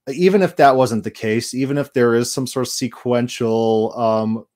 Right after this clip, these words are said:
uh, logically prior choice of God that, uh,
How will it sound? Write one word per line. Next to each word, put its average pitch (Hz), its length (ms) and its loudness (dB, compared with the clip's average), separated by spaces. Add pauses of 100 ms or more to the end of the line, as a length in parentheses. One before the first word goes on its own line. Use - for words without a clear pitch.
(160)
uh, 107 300 -8
logically 123 680 0
prior 120 720 2
choice - 440 -6
of 101 140 -10
God 117 420 2 (440)
that, 113 420 0
uh, 117 280 4